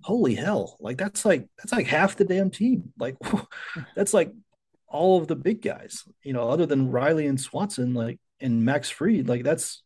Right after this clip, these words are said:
that's everybody. And yet the Braves are still, they're, you know, they're gonna finish with, they already have m-, the same number of wins as they had all of last year. Like, they're already at eighty-eight wins. They had eighty-eight wins to end the year last year. And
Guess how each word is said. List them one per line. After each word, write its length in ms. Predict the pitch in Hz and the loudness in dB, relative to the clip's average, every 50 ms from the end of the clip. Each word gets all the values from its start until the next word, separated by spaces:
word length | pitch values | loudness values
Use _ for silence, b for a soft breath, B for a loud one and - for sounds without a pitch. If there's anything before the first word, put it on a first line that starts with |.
| - | -8
that's 180 | 139 160 - 139 | -6 -4 -2 -2
everybody. 540 | 165 196 226 180 113 113 104 113 120 120 123 | 0 2 2 0 0 -2 -6 -6 -8 -8 -8
And 300 | 123 117 120 - - - - _ _ _ - | -8 -6 -6 -6 -8 -10 -16 _ _ _ -6
yet 240 | 127 156 185 156 131 | 0 0 0 0 0
the 80 | - 135 | -2 -4
Braves 320 | 127 135 156 160 151 151 | 0 2 2 2 2 0
are 80 | 151 131 | -4 -6
still, 560 | - - - 143 143 139 139 151 131 - _ _ _ | -6 -6 -4 -4 -2 -2 -4 -4 -6 -10 _ _ _
they're, 220 | - 139 156 156 - - - - - - - | -6 -4 -4 -4 -4 -8 -18 -20 -20 -12 -8
you 80 | 165 | -4
know, 140 | 147 110 117 | -4 -2 -2
they're 100 | 117 151 | -2 0
gonna 180 | 175 180 160 151 | 4 4 4 4
finish 320 | 131 - 156 160 131 - | 4 2 0 0 0 -2
with, 160 | 147 127 143 | -4 -6 0
they 120 | - 160 220 | 4 6 8
already 160 | 226 190 170 | 8 8 6
have 140 | 180 160 139 | 4 2 2
m-, 200 | 139 135 135 - - | 0 0 0 -2 -4
the 100 | - 139 | -6 -6
same 300 | 131 - 175 170 180 175 | -4 -2 0 0 0 0
number 220 | 170 - - 156 139 | 0 0 0 0 0
of 100 | 123 120 | 0 0
wins 300 | 131 151 196 202 131 127 | 0 2 2 2 2 0
as 100 | 117 117 | 0 -2
they 120 | 131 123 | -4 -6
had 180 | 131 143 143 - | -4 -4 -6 -6
all 260 | - 123 151 170 147 | -4 -2 0 0 0
of 80 | 120 | 0
last 320 | 113 113 131 185 - - - | -2 -6 -8 -10 -12 -12 -14
year. 80 | 85 - _ _ _ _ - | -16 -20 _ _ _ _ -20
Like, 140 | - 120 - _ _ _ - | -18 -18 -20 _ _ _ -6
they're 180 | 127 147 160 | -2 2 2
already 240 | 156 147 139 151 170 | 2 2 2 2 0
at 80 | 160 131 | 2 2
eighty-eight 380 | 135 143 139 147 143 135 117 | 0 0 0 0 -2 -2 -4
wins. 440 | - 165 180 139 127 120 - - - _ | -4 -4 -4 -4 -6 -8 -10 -16 -20 _
They 160 | - 123 135 139 | -14 -10 -8 -6
had 220 | 143 147 147 139 | -6 -4 -2 -2
eighty-eight 280 | 139 139 147 147 135 131 | 0 0 0 0 -2 -2
wins 460 | 131 165 175 160 135 127 - - - _ | -2 -2 -2 -2 -2 -4 -6 -8 -16 _
to 100 | - 123 | -10 -8
end 200 | 113 127 175 214 | -2 2 2 2
the 60 | - 107 | 2 0
year 200 | 127 123 110 101 | -2 -6 -8 -8
last 320 | - - - - - - | -12 -12 -14 -14 -14 -14
year. 240 | 131 135 135 135 - | -14 -14 -16 -16 -16
And 260 | 117 120 117 127 131 | -16 -14 -14 -14 -16